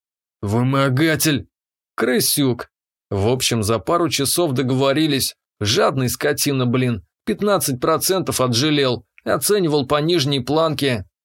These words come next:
Да и видимо, и на роже написанного крысятничества норовил порезать индивидуальный рейтинг.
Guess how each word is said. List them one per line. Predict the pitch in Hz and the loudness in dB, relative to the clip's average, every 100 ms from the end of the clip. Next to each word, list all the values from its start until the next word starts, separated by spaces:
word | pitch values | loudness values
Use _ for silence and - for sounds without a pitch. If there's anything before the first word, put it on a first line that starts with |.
| _ | _
Да | 101 101 | -4 0
и | 208 196 | 2 2
видимо, | 185 170 175 175 | 0 0 0 0
и | 160 | 2
на | 160 160 | 2 2
роже | 196 131 | 2 2
написанного | 131 127 123 170 156 151 143 | 0 -2 -2 -2 0 0 -2
крысятничества | 147 147 - 180 170 127 - - 117 | 0 -2 0 0 0 -2 -2 -2 0
норовил | 131 180 165 156 139 | 2 2 2 0 0
порезать | 196 175 151 131 131 | 0 2 2 0 -2
индивидуальный | 147 139 143 160 165 143 160 175 | 0 0 0 2 2 2 0 0
рейтинг. | 151 131 135 120 | 0 0 -2 -4